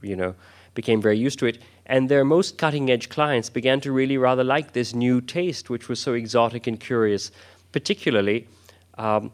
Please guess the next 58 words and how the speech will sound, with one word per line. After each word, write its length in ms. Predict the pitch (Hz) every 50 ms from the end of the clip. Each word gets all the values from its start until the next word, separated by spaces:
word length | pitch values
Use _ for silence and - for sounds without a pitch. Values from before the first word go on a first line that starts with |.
| - - -
when 160 | 135 127 127
we 120 | 131 127
come 140 | - 123 117
into 160 | 113 110 113
the 80 | 110 113
nineteen 280 | 110 110 107 123 123
twenties, 460 | 117 - 165 170 175 135 117 98 90 101
which 180 | 110 101 -
is 80 | 113 113
an 80 | 113
age 240 | 113 113 131 123 120
where 160 | 113 113 107
exotica 600 | 101 110 113 107 123 123 127 135 127 - 110 104
really 220 | 101 107 107 110 113
starts 280 | - - 110 104 -
to 100 | - 110
dominate 420 | 107 110 104 107 107 104 101 101 -
taste, 380 | - 135 127 117 113 - - - - - - - - - - _ -
whether 380 | 120 117 117 110 110 110 110 107
it's, 360 | 107 101 - - - - -
um, 420 | 104 98 95 95 95 95 95 95 - _ _ _ - _ _ _ -
you 100 | 113 110
know, 80 | 110
you 100 | 110 110
think 200 | 104 120 117 107
of 80 | 110 110
it 100 | 104 -
in 60 | -
terms 220 | - 104 101 95
of 100 | 107 95
the 80 | 107 101
ballet 300 | 92 104 101 101 101 92
russe, 480 | 98 113 113 113 107 - - - - _ _ _ - - _ _
or 120 | - 110 107
you 80 | 107
think 200 | 101 120 117 101
of 80 | 110 104
it 100 | 104 101
in 60 | 110
terms 240 | 107 110 101 95 101
of 80 | 101 101
the 80 | 104
taste 420 | - - 117 113 110 101 - - -
for 140 | 110 110 -
Egypt 400 | 131 123 113 110 113 113 104 -
and 140 | 110 104 95
Egyptomania, 800 | 110 - - 110 101 107 107 107 107 107 104 104 101 101 98 98 - - - - _ -
or 100 | - 110
you 80 | 110 104
think 160 | - 113 104
of 80 | 104 101
it 100 | 104 98
in 60 | 107
terms 200 | 107 101 92 -
of 80 | 101 92
the 80 | -
taste 380 | - - 117 107 101 - - -
for 280 | - 110 101 95 95